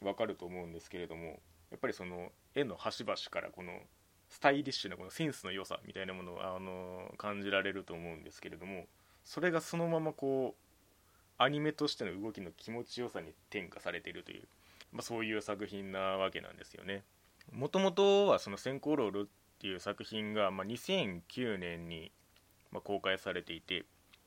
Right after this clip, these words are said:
まあ、あの、動画革命東京っていう、なんかそのクリエイターのその支援プロジェクトみたいなのにこう、センコロールのパイロット版みたいなものをこう出して、あ、これはすごい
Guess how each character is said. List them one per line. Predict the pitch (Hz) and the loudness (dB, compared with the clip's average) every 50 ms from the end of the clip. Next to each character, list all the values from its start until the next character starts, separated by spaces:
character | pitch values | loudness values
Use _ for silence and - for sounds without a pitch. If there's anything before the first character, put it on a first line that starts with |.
| _ _ _ _ _ _ | _ _ _ _ _ _
ま | - 113 | 0 0
あ、 | 92 | 2
あ | 92 | 2
の、 | 85 85 | 0 -2
動 | 87 123 131 151 165 | 0 4 4 4 6
画 | 165 160 | 4 4
革 | 156 175 175 - 120 | 2 0 -2 0 -4
命 | 90 80 80 82 - - - | -4 -4 -4 -8 -10 -14 -8
東 | - 117 113 107 104 | -4 -2 -2 -2 -2
京 | - 113 107 101 104 | -2 0 0 0 0
っ | |
て | - _ - 101 | -2 _ -8 -8
い | 90 | -6
う、 | 90 92 | -6 -8
な | 95 | -10
ん | 95 | -10
か | - - | -10 -12
そ | - | -12
の | 92 90 - - - - | -12 -12 -12 -16 -16 -8
ク | - 143 | -4 0
リ | 151 175 | 4 4
エ | 185 180 | 4 6
イ | |
タ | 175 180 170 | 6 4 4
ー | |
の | 165 160 160 | 4 2 -2
そ | - - | -4 -4
の | 131 | -4
支 | - - - 139 | -2 0 0 2
援 | 147 151 147 143 | 2 2 2 0
プ | - 151 | 2 4
ロ | 147 143 | 4 4
ジ | 113 101 | 4 2
ェ | 82 | -4
ク | - | -4
ト | - - - | -10 -10 -8
み | 101 101 | -8 -2
た | 90 98 | -2 -2
い | 92 | -2
な | 90 87 | -2 -4
の | 87 90 | -8 -8
に | 90 90 - | -10 -12 -10
こ | - - 87 85 85 - - | -8 -8 -6 -6 -6 -8 -10
う、 | - _ _ - - _ | -14 _ _ -20 -20 _
セ | - - 143 | -6 -4 -4
ン | 143 139 | -2 2
コ | 147 147 | 2 4
ロ | 147 127 | 4 4
ー | |
ル | 107 - | 2 0
の | - - | -6 -6
パ | - 101 | 0 2
イ | 104 | 2
ロ | 104 104 | 2 2
ッ | - | -2
ト | - 101 | 0 2
版 | 104 104 104 | 2 2 2
み | 107 | 0
た | 101 95 | -2 -2
い | 85 | -4
な | 87 | -4
も | 87 90 | -8 -12
の | 90 87 | -12 -10
を | 87 90 - | -12 -12 -14
こ | - - 87 85 87 87 90 | -12 -12 -10 -10 -8 -10 -2
う | |
出 | 85 104 - | -2 0 0
し | - | 0
て、 | - - 127 104 85 - - _ - - - - - - - | -2 2 2 2 2 2 -4 _ -20 -20 -20 -20 -20 -10 -2
あ、 | - 104 | -2 -2
こ | - - 120 | 0 2 2
れ | 120 | 4
は | 117 113 | 4 2
す | - - 120 | 2 0 -2
ご | 113 110 | -2 -2
い | 92 90 | -2 -2